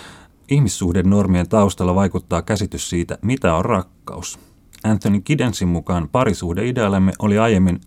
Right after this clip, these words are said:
tuhatseitsemänsataaluvun lopulta periytyvä romanttinen rakkaus. Näin yksinkertaistaen siis kaksi toisiaan täydentävää puoliskoa liittyy iäksi yhteen.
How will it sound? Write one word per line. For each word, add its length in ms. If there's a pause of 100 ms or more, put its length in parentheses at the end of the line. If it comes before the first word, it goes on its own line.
tuhatseitsemänsataaluvun 1120
lopulta 380
periytyvä 560
romanttinen 640
rakkaus. 720 (800)
Näin 140
yksinkertaistaen 760
siis 240 (200)
kaksi 340
toisiaan 500
täydentävää 560
puoliskoa 600
liittyy 500
iäksi 420
yhteen. 480